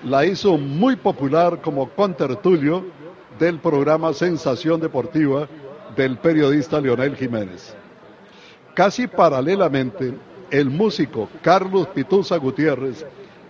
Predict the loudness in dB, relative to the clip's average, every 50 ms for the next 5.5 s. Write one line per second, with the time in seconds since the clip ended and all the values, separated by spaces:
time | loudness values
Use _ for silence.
0 | -6 2 2 2 2 2 -2 -6 -2 0 0 2 2 4 2 4 4 4 2 2
1 | 2 -2 -2 -2 0 0 0 2 2 2 2 2 2 0 0 -2 -2 0 0 0
2 | 0 0 0 -2 -2 -2 -2 0 2 2 2 0 -4 -4 -4 -4 -4 -2 -2 -2
3 | -2 0 -2 -4 -4 -6 -4 0 2 2 2 2 0 -4 -6 -10 -14 -16 -18 -18
4 | -20 -20 -20 -10 -4 0 0 0 0 2 0 0 0 0 2 2 2 2 2 0
5 | 2 4 4 4 2 2 -2 -4 -6